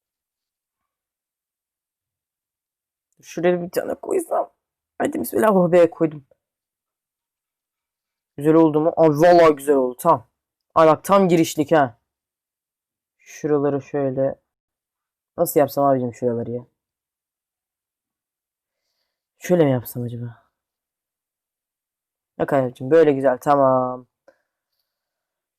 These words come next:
Tam hazır olmasa da şöyle biraz da şey yapayım.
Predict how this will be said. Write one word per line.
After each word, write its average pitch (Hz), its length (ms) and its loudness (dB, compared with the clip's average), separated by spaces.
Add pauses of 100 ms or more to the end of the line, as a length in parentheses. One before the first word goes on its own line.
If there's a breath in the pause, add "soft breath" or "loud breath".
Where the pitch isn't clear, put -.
(220)
Tam 170 200 -2
hazır 170 260 2
olmasa 180 380 2
da 175 80 4
şöyle 170 460 2 (960)
biraz 156 300 0
da 151 60 -8
şey 160 200 0
yapayım. 147 380 -4